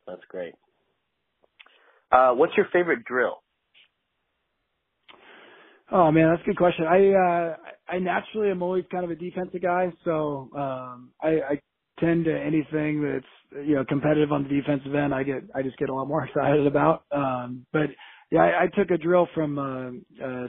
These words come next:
Speaker 2: San Antonio Spurs. Yeah, they call it cutthroat, and so it's basically a four-on-four rotation with time and score on it.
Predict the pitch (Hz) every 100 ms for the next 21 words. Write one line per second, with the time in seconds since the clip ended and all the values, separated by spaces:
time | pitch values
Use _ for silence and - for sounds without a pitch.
0 | - 165 143 151 151 151 143 139 135 127
1 | - - 151 151 147 139 120 _ _ _
2 | _ - 135 123 127 143 135 127 139 -
3 | - 135 131 127 127 123 - 135 127 -
4 | 143 - 139 123 147 135 131 143 135 131
5 | 127 135 123 - 131 131 131 - 135 139
6 | 135 135 135 - - - - _ 139 131
7 | 123 117 - 156 139 135 127 123 127